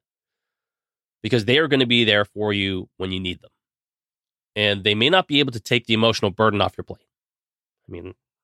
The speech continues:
how could they? But those texts, those calls, those prayers, I mean, I'm not a religious person really, but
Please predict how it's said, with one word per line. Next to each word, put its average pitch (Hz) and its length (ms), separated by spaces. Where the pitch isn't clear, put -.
how 98 120
could 220 220
they? - 80
But 110 260
those 123 380
texts, - 760
those 110 340
calls, - 720
those 117 200
prayers, 101 460
I 98 60
mean, 95 100
I'm 101 100
not 110 120
a 101 40
religious 95 360
person - 380
really, 87 220
but 87 200